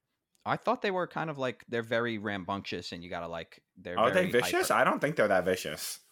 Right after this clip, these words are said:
Speaker 1: I don't think they're vicious, but they're very, I've heard they're very hyperactive and hard to control sometimes.
Speaker 2: Okay.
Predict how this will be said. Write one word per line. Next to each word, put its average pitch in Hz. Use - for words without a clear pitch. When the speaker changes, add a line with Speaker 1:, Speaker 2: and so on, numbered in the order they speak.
Speaker 1:
I 113
don't 143
think 196
they're 151
vicious, 107
but 113
they're 107
very, 110
I've 107
heard 117
they're 107
very 98
hyperactive 90
and 82
hard 87
to -
control 73
sometimes. -
Speaker 2:
Okay. 104